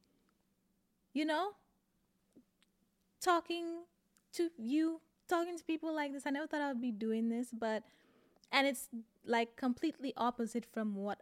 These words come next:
I do in my job. So that's what I'm saying. Like, don't limit yourself just because it might not be related to what you do for a living. Like, I'm making this episode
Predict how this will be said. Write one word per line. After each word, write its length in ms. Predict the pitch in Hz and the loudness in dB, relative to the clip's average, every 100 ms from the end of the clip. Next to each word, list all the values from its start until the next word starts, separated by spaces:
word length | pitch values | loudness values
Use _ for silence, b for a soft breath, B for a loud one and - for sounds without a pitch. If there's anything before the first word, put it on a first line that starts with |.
| - | -6
I 160 | 196 | -6
do 340 | 180 185 208 202 | -6 -6 -6 -4
in 200 | 202 196 | -4 -4
my 160 | 180 | -6
job. 420 | 175 208 247 180 - | -6 -6 -4 -6 -10
So 680 | - - 277 262 254 247 240 b b b - | -6 2 6 6 4 2 0 b b b 2
that's 160 | 247 | 4
what 100 | 359 | 6
I'm 140 | 320 285 | 4 4
saying. 320 | - 320 285 | 2 2 4
Like, 180 | 233 214 | 4 4
don't 220 | 214 247 | 2 4
limit 300 | 247 254 247 | 6 4 4
yourself 400 | 247 - 226 208 | -2 0 0 2
just 260 | 220 220 - | 0 -2 -4
because 400 | 226 226 214 - | -2 0 0 -2
it 180 | 208 | -4
might 280 | 208 208 214 202 | -2 0 -2 0
not 380 | 214 208 - | 0 0 -4
be 180 | 190 220 | -2 -2
related 560 | 208 208 196 214 226 196 | 0 0 0 -2 -2 -6
to 120 | - | -6
what 280 | 202 196 196 | -4 -4 -4
you 60 | 214 | -4
do 160 | 190 208 | -2 -4
for 260 | - 202 | -4 -4
a 60 | 180 | -2
living. 500 | 196 214 175 190 190 _ | -2 -2 -4 -8 -12 _
Like, 260 | 294 320 - | 0 0 0
I'm 240 | 320 320 302 | 0 0 0
making 260 | 330 339 453 | -2 -2 -4
this 180 | 403 - | -4 -4
episode 640 | - 247 277 - 285 277 | -4 -4 -6 -2 0 0